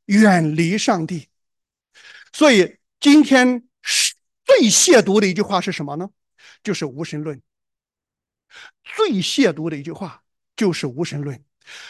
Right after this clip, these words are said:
科学家说的最大的一个谎言叫做进化论。你的生命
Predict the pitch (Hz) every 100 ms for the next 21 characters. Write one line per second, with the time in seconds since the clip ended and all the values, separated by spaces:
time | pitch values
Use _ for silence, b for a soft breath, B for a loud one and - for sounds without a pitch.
0 | B - - 381 339 269 240 254 240 -
1 | 269 247 208 - 480 240 294 233 208 214
2 | 226 220 185 175 170 160 208 - _ _
3 | _ _ b b b - 285 240 233 -
4 | 415 262 202 254 196 220 170 _ _ _
5 | _ _ _ _ _ B B 320 370 370
6 | - 427 392 403 277 -